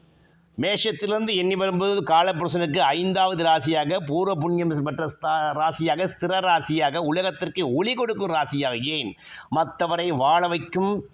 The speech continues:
வரம் படைத்தவர்கள் இவர்கள். கைகளில் ஒரு கரங்களில் ஒரு நல்ல நிகழ்வுகள் கிடைத்தால் அதை உலகத்திற்கு மிக எளிதாக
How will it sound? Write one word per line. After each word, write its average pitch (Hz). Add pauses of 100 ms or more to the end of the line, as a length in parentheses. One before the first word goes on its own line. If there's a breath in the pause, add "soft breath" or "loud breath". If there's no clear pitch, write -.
(220)
வரம் 233
படைத்தவர்கள் 143 (880 loud breath)
இவர்கள். 170 (140)
கைகளில் 180 (100)
ஒரு 170 (140)
கரங்களில் 185 (120)
ஒரு 143 (120)
நல்ல 180 (160)
நிகழ்வுகள் 180 (840)
கிடைத்தால் 156 (360)
அதை 160 (160)
உலகத்திற்கு 185 (180)
மிக 143 (200)
எளிதாக 160